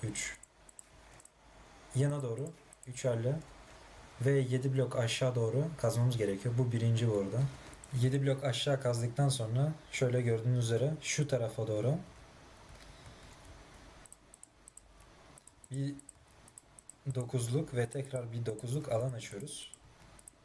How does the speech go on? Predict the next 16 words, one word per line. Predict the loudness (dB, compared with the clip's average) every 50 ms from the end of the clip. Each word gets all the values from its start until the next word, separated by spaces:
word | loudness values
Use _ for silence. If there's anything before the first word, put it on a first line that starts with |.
| -18 -16 -16 -16 -20 _ -20 -20 -18 -18 -18 -20 -20 -20 -18 -10
Sonra | -4 0 2 4 4 4 4 2 0 0 -4 -10 -16 -20 -20 -20 -20 -20 -20 -20 -20 -20 -18 -16 -10 -6
aşağı | -6 -4 -4 -4 0 2 2 2 2 0 -2 -6 -10 -14 -16 -16 -14 -16 -20 -20 -20 -20 -20 -20 -18 -18 -16 -12 -8
yatakları | -4 -4 0 0 0 0 0 0 -2 -2 -2
koyuyoruz. | -2 -2 0 2 2 2 2 0 -4 -6 -8 -10 -16 -16 -16 -16 -16 -16 -18 -20 -20 -20 -18 -16 -12
Şu, | -10 -8 -8 -8 -8 -10 -14 -18 -20 -20 -18 -20 -20 _ -18 -12 -8
şöyle | -6 -2 -2 0 0 0 0
gördüğünüz | 0 -2 -2 -2 -2 -2 -4
üzere | -4 -6 -6 -8 -8 -8
koyuyoruz. | -6 -4 -2 -2 -2 -2 -4 -6 -8 -10 -14 -16 -18 -20 -20 -20 -20 -18 -10 -4
Ondan | 0 2 4 4 4
sonra | 2 2 -2 -2 -2 0 2
da | 2 2 2 0 -4 -8 -18 -20 -20 -20 -20 -20 -20 -20 -20 -18 -18 -18 -18 -18 -18 -18 -18 -18 -18 -18 -18 -18 -18 -18 -18 -18 -18 -18 -20 -20 -20 -18 -10 -4 0
yarım | 2 4 4 4 4 2 2 -2
meşe | -2 -4 -4 -2 -4 -6
tuzağını | -6 -4 -2 -2 0 0 0 0 2
da | 2 2 2